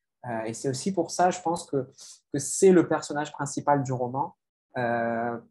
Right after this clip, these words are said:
parce que de toute façon, euh, le personnage de mon oncle est un personnage définitivement lacunaire, puisque,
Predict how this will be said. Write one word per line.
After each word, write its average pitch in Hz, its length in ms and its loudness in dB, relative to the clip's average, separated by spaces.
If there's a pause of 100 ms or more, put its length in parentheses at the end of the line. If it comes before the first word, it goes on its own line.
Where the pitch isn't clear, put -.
(120)
parce 120 180 -4
que 147 100 0
de 139 140 0
toute - 240 -10
façon, 170 640 2
euh, 139 80 2
le 135 140 0
personnage 139 480 0
de 135 80 2
mon 143 200 -2
oncle 170 220 -2
est 131 100 -4
un 127 80 -2
personnage 135 520 -4
définitivement 135 640 -2
lacunaire, 151 640 -2
puisque, 139 260 -6